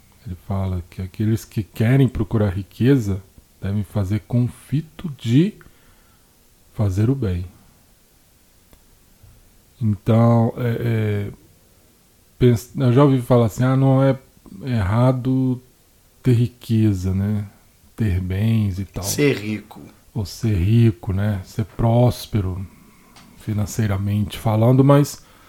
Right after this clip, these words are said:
Speaker 1: a grande questão que eu creio é o que é feito com isso. Porque se a pessoa acumula riqueza só pro seu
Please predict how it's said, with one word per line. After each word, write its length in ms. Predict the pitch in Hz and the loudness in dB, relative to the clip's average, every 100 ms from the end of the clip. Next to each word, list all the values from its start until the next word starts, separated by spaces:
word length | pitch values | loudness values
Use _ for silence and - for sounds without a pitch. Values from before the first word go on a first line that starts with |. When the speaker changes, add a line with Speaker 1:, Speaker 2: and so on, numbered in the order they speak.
| _ _ _ _ _ _ _ _ _ _ - | _ _ _ _ _ _ _ _ _ _ -14
Speaker 1:
a 40 | 247 | -6
grande 300 | 139 143 - | -2 -4 -2
questão 840 | 151 139 - 170 135 151 175 185 - - | 2 2 2 0 2 2 -2 -6 -10 -4
que 80 | |
eu 100 | 143 | -4
creio 540 | 135 - 120 135 151 160 | -4 -2 0 2 4 2
é 160 | 160 | 2
o 200 | 180 233 233 _ _ _ _ | 0 -4 -8 _ _ _ _
que 120 | - | 0
é 100 | 143 | 0
feito 420 | 151 - 156 160 - | 0 4 4 4 -4
com 180 | 214 302 | -6 0
isso. 500 | 208 117 - 104 92 - _ _ | 2 2 0 -6 -6 -10 _ _
Porque 260 | 92 - 101 | -12 -6 -6
se 140 | - 120 | 0 -2
a 40 | |
pessoa 420 | - 135 - 139 123 | 2 2 2 2 0
acumula 380 | - 113 123 | 2 4 4
riqueza 680 | 120 123 - 110 101 95 92 | 4 2 0 0 0 0 -4
só 400 | - - 123 131 | -6 2 6 6
pro 240 | 127 - | 4 -6
seu 560 | 107 - 120 113 107 | -8 -2 2 4 2